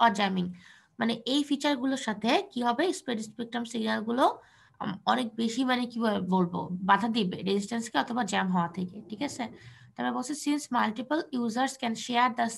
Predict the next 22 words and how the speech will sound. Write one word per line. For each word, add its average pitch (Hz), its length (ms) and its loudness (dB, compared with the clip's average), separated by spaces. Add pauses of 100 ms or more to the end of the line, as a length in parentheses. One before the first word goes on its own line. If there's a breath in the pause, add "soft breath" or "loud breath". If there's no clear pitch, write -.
same 269 200 -2 (120)
spread 220 240 0 (120)
spectrum 208 360 -4 (100)
bandwidth 196 420 2 (460 soft breath)
without 302 340 6 (140)
interfering 220 640 0
with 208 140 0 (180)
one 220 160 6
another, 214 280 4 (140)
this 233 140 -6 (100)
can 220 120 2 (100)
be 202 60 -4 (100)
called 214 260 6 (280)
as 311 80 4 (480 soft breath)
multiple 247 440 2 (140)
access 240 260 -4 (100)
techniques। 185 420 -2 (400 soft breath)
ওই 240 80 -4
যে 269 80 0
যেটা 285 140 2 (100)
বললাম, 285 280 6 (200)
যেহেতু 254 280 0